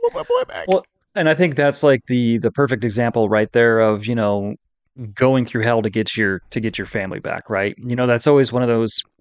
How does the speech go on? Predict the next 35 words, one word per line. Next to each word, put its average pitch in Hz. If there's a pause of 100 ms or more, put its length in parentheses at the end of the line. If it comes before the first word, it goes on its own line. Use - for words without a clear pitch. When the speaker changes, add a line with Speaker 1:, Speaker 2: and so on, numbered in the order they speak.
(120)
Speaker 2:
growing 123
up 110
where, 110 (280)
you 127
know, 110
your 98
parents 104
were 107
like, 98 (460)
you 120
know, 101
"I'd 127
fight 127
tooth 156
and 127
nail 131
to 117
get 117
you 131
back 117
if 107
somebody 123
ever 104
took -
you," 104
or 107
anything 107
like 101
that. 110
And 101
that's 147
exactly 131
what 113
she -
did, 87